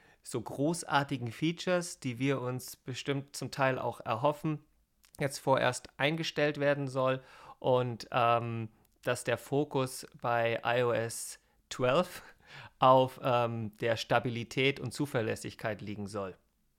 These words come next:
Also mit einem Fokus auch auf Leistung et cetera. Was ich jetzt auf der einen Seite verstehen kann, gerade nach den doch letzten peinlichen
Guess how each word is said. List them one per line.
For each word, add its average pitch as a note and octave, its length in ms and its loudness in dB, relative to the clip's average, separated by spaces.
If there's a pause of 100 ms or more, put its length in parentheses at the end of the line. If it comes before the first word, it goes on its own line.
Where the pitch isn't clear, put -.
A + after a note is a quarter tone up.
(140)
Also B2 200 2
mit A#2+ 120 -2
einem A#2 160 0
Fokus C3+ 400 -2
auch A#2+ 220 0
auf A#2 400 -2 (180)
Leistung A2+ 680 0 (120)
et A2+ 160 -12
cetera. G2+ 500 -8 (640)
Was - 520 -2 (760)
ich C#3+ 240 -4
jetzt - 500 -6 (840)
auf C3 140 -4
der - 120 -2
einen C#3+ 180 2
Seite C3 240 0
verstehen C3+ 520 -2
kann, E3+ 520 0
gerade B2 840 4
nach A#2+ 380 -6
den A2 460 -4
doch A2+ 460 -2
letzten B2 640 -6
peinlichen C3+ 960 0